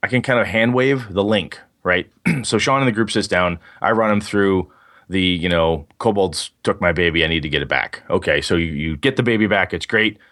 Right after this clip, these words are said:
Good. Bring your characters next session, I'll have the next episode. You show up, like, okay, after you guys did that, you went from that end of the kingdom to this other end of the kingdom because you're adventure troubleshooters, and here's the next thing that you're assigned to do. And you can have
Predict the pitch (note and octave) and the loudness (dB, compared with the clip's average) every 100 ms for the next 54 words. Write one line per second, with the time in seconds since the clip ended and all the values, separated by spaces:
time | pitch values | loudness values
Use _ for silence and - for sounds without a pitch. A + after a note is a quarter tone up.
0 | _ - F3+ G#2+ C#2 _ C3 C#3 A2+ C3 | _ -4 -2 -2 -6 _ -4 -2 0 -2
1 | A#2 G#2+ G#2+ G#2 A2 G#2 G#2 F#2 G2 F2 | -2 -4 -4 -2 0 0 0 0 0 -2
2 | F2 E2+ F2 E2 - C#2+ A1 C2+ - C3 | -2 -2 -2 -2 -2 -6 -8 -8 -2 2
3 | A#2+ A2+ - _ _ _ D#2+ G2 D#3+ G#2 | 2 0 -6 _ _ _ -6 -4 -2 -2
4 | D2 - B2 C3 B2+ A#2 G#2+ G#2 F2 C3 | -2 -2 -2 -2 -2 0 0 -4 -2 0
5 | C#3+ G2+ - _ _ F2+ A#2 B2+ - G2+ | 0 -2 -6 _ _ -4 -2 -2 -4 -2
6 | B2 C#3 B2+ A#2+ A2 G#2+ A2 G#2 G2 F2 | 0 0 0 -2 -4 -4 -4 -2 -4 -8
7 | E2+ C#3 C3 G#2 G2 F2 - F#2+ F2 E2 | -2 0 2 0 -2 -8 -6 -6 -6 -6
8 | D#2 F2 F2 G2 F2+ D#2+ - - E2 G#2 | -6 -6 -2 0 0 -4 -10 -10 -2 0
9 | G2+ F2+ - G#2+ G2+ G2+ F#2+ E2 D2 - | 0 -2 -2 -2 -2 -4 -4 -2 -6 -4
10 | E3+ D#3 B2+ A2+ G2+ - A2 G2 F2 - | -2 0 0 0 0 -2 0 -2 -6 -16
11 | - - F#2 G#2 F#2+ - F#2 E2 F2 D#2+ | -14 -4 -2 0 0 2 0 0 -4 -4
12 | C2 G1+ _ _ _ _ _ A#2 B2+ F#3 | -4 -8 _ _ _ _ _ 0 0 0
13 | E3+ C#3 C#3+ C#3 C#3+ A#2 G2+ F#2 | 0 0 0 0 0 2 0 -2